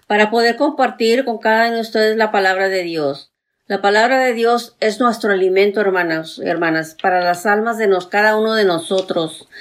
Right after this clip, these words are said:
Nos falta alimentar las almas al diario, si es necesario, al diario. Por eso es necesario te-, tomar en cuenta cuando se, se le está presentando la palabra de Dios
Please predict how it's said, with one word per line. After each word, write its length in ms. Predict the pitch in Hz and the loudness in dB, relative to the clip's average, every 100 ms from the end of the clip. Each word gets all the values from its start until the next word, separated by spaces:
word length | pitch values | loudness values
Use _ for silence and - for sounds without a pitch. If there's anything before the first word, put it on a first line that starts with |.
| - - - | -20 -18 -2
Nos 220 | 202 190 | -2 0
falta 320 | 226 233 254 | 0 0 0
alimentar 480 | 254 220 190 180 214 | -2 0 -2 0 -2
las 240 | 233 214 214 | 0 -2 -2
almas 480 | 202 208 226 214 _ _ - 185 | -4 -2 -6 -8 _ _ -12 -6
al 240 | 202 185 160 | -2 -2 0
diario, 540 | 208 202 214 220 208 | 2 4 2 2 0
si 160 | 185 202 | 2 0
es 100 | 196 | 0
necesario, 560 | 202 196 208 196 208 - | -4 -4 0 2 2 0
al 220 | 185 156 | -2 -2
diario. 720 | 175 185 196 196 202 185 147 - _ _ - | -4 0 2 2 0 -2 -4 -8 _ _ -4
Por 120 | 190 | 0
eso 200 | 196 240 | 0 0
es 80 | 233 | -2
necesario 580 | 226 208 220 208 233 233 _ 202 - | -4 -4 0 0 0 -6 _ -16 -4
te-, 100 | 208 | -2
tomar 540 | 196 - 190 190 208 240 | -2 -2 0 2 2 2
en 140 | 233 | 0
cuenta 840 | - 196 220 240 226 196 165 - - | -4 0 0 0 -2 -2 -2 -8 -8
cuando 260 | 190 190 | -4 -4
se, 360 | 180 185 170 - | -2 -4 -4 -8
se 180 | 214 185 | -4 -4
le 80 | |
está 240 | 185 220 214 | 0 -2 0
presentando 640 | 240 233 208 214 220 226 | -2 -2 -2 0 0 0
la 180 | 214 202 | 0 0
palabra 400 | 196 196 202 208 | 0 2 2 0
de 140 | 208 | 0
Dios 380 | 190 190 196 196 | 0 2 0 -4